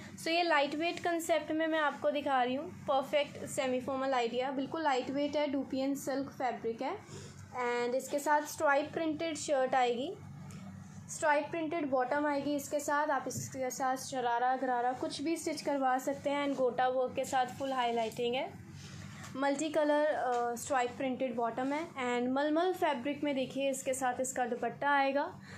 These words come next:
So जिनको चिनॉन शिफॉन, अ, फैब्रिक के अलावा दुपट्टे चाहिए उनके लिए परफेक्ट आइडिया, ये मलमल फैब्रिक में है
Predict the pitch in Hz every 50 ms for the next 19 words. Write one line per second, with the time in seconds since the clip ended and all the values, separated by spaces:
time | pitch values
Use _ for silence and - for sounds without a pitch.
0 | - - - - - - 285 277 269 269 269 262 262 285 277 277 269 277 311 302
1 | 302 294 294 302 294 285 277 277 285 294 285 - 311 294 - 302 294 285 285 285
2 | 285 285 285 269 262 254 254 262 269 247 226 208 254 269 269 262 - - 277 277
3 | 269 262 254 240 240 233 262 285 277 320 294 - 277 269 - 285 277 277 277 285
4 | 262 247 247 254 262 262 254 254 233 277 262 254 269 277 269 277 - 277 262 262
5 | 262 - 302 302 302 - 262 240 226 208 233 240 247 262 277 277 262 247 247 240
6 | 240 254 277 294 285 302 285 254 220 208 240 240 240 247 247 240 240 233 277 349